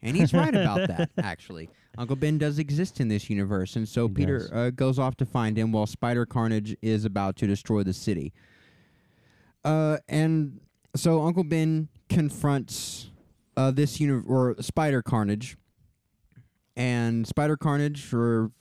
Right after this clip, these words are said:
Speaker 1: uh, Peter, Spider, or Peter Carnage, comes to his senses, but he can't seem to get rid of the symbiote.
Speaker 2: Mm-hmm.
Speaker 1: And so, since the F C C says no guns,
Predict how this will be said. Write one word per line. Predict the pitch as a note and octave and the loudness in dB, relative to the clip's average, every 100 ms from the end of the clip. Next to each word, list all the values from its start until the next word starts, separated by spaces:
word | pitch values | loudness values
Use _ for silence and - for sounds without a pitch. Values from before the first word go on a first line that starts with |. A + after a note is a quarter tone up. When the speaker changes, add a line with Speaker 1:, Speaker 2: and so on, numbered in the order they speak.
| - _ _ _ _ _ _ - | -20 _ _ _ _ _ _ -2
Speaker 1:
uh, | A#2 A2+ - | 0 0 0
Peter, | E3 C3+ A#2 B2 _ _ _ _ - | 0 2 2 0 _ _ _ _ -16
Spider, | - D#3+ C#3 A2+ - | -4 0 0 -2 -2
or | B2+ A#2 - _ - | -2 -2 -6 _ -2
Peter | F3+ C#3 | 2 2
Carnage, | A#2+ A#2 A2 G#2+ - - _ - | 2 0 2 0 -6 -20 _ -2
comes | F3 D#3+ D#3 | 2 2 2
to | F3 | 2
his | C#3+ B2 | 2 2
senses, | - A2 - G#2+ A2+ - - | 0 0 0 -4 -4 -12 -12
but | A2 A#2 G#2+ | -8 -4 -2
he | A#2+ C3 | 0 -2
can't | - E3 D#3 D3 | -2 -2 -2 -2
seem | D3+ | 0
to | C3 | 0
get | A#2+ A2 | 0 0
rid | A#2 | 0
of | G#2 | 0
the | |
symbiote. | G#2+ A#2 F#2+ E2+ A#1+ D#2+ _ - _ _ _ - | -2 -2 -2 -4 -4 -6 _ -20 _ _ _ -2
Speaker 2:
Mm-hmm. | A2 G2+ F#2+ E2 - | 0 0 -2 -6 -4
Speaker 1:
And | E3 F#3 | 0 0
so, | - F#3+ F3+ | 2 2 2
since | F#3+ - E3+ C#3 - | 0 0 2 0 0
the | C#3+ C3 | -2 0
F | B2 | -2
C | - B2 | -4 -6
C | G#2+ - B2 | -4 -2 -2
says | A2+ - A2+ G#2 G2 - - | -2 -2 0 0 -4 -12 -4
no | B2 F#2+ | 0 0
guns, | F2+ C3 B2+ A#2+ A#2 A#2 - | 2 2 2 2 2 0 -4